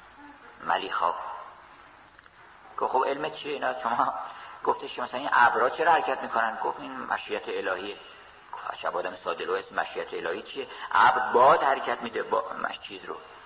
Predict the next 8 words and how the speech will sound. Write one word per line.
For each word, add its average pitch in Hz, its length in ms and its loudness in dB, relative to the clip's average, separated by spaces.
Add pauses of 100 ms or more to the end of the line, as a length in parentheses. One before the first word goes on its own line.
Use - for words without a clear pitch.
(760)
مولانا 170 340 6
اینجا 143 500 4 (300)
به 120 120 2
وقت 120 160 2
نظامی 113 460 2
می‌خواد 143 320 0
بگه 151 220 -6
که 147 240 -4